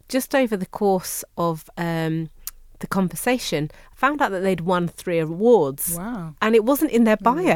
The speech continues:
Speaker 2: Yeah.
Speaker 1: I was like, "Why is that not in your bio?" And they're like, "Oh, well, they were only little awards and they were in this country." And I was like,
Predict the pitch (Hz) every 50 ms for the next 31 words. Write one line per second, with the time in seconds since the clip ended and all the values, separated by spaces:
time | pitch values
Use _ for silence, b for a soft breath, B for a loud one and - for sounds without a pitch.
0 | 156 156 156 160 - 156 226 254 240 262 - - 208 202 190 233 233 285 403 -
1 | 381 330 285 - - - 240 247 - - 233 226 - - 202 190 190 185 185 -
2 | 220 240 285 285 247 214 208 208 214 - 254 262 247 269 262 254 254 247 254 254
3 | 247 247 B B B B B B B B - - 254 262 277 269 254 233 240 226
4 | - 208 202 196 202 202 202 202 196 - - 190 190 185 185 185 - 214 226 220
5 | 220 208 - - - 214 190 - - 196 190 185 - 175 165 - -